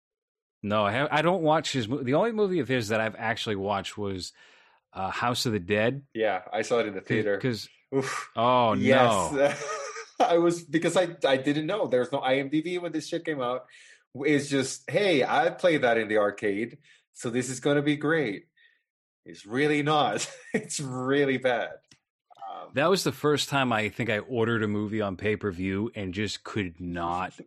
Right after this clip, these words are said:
Speaker 2: <laughs>
Speaker 1: tolerate it. And I was like, I was young too. I think I was, like, two thousand one. So I was, like, ten or eleven years old. And I ordered that. I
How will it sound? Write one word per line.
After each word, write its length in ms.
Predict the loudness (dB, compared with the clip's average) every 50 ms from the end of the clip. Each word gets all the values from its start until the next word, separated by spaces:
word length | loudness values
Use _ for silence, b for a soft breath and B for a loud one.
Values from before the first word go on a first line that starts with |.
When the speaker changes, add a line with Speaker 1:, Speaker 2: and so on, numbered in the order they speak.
| _ _ -20 -20
Speaker 2:
<laughs> 280 | -20 -20 -20 -20 _
Speaker 1:
tolerate 720 | -12 -4 0 0 0 2 2 2 2 2 2 2 2 2 2
it. 200 | 2 0 0 B B B B B B B B
And 160 | -2 2 2
I 80 | 2 2
was 120 | 2 2
like, 220 | 0 0 0 -2 -2
I 100 | 0 0
was 160 | 0 0 0 0
young 340 | 2 2 2 2 0 -2
too. 220 | -6 -2 -2 0 0
I 80 | 0
think 160 | 0 0 0 0
I 60 | 0
was, 100 | 0 0
like, 160 | -2 -4 -2
two 160 | -2 0 0
thousand 380 | 2 0 0 -2 -2 -6 -6 -6
one. 360 | -6 -6 -6 -4 -6 -6 -6
So 120 | -4 -4 -4
I 40 | -4
was, 100 | -2 -4
like, 160 | -6 -6 -8 -12 _
ten 240 | -10 -8 -6 -4 -4
or 80 | -4
eleven 320 | -4 -4 -4 -4 -4 -6 -6
years 220 | -4 -4 -4 -4
old. 260 | -4 -2 -2 -4 -4
And 140 | -6 -6 -4
I 220 | -4 -4 -6 -8 -12 _ _ _ -6
ordered 400 | -2 0 0 2 2 0 -2 -2
that. 220 | -4 -6 -6 -8
I 140 | -10 -12 -12